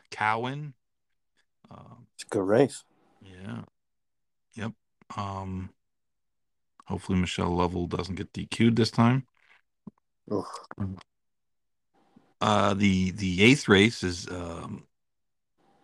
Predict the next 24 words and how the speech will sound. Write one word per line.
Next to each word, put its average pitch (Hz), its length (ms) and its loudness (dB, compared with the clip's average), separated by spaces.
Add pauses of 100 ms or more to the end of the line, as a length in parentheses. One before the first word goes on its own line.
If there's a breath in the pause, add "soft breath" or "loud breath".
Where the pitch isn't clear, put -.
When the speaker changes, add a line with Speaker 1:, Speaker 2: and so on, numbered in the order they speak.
(640)
Speaker 1:
an 95 60 -2
allowance 113 520 6
race, 90 320 -8
a - 40 -20 (120)
three-year-old 104 680 -2
A 98 140 -6
Other 92 200 -8
Than. 107 440 -2 (840)
A 110 40 -20
mile 101 260 -4
and 98 120 -2
a - 20 -10
sixteenth 107 760 -6
on 90 240 -6
the, 87 200 -8
uh, 85 240 -6
on 90 180 -2
the 80 60 -4
dirt 90 360 2
as 90 120 -8
well. 95 460 0
It's - 100 -14
got, 92 260 -8 (180)
uh, 85 280 -8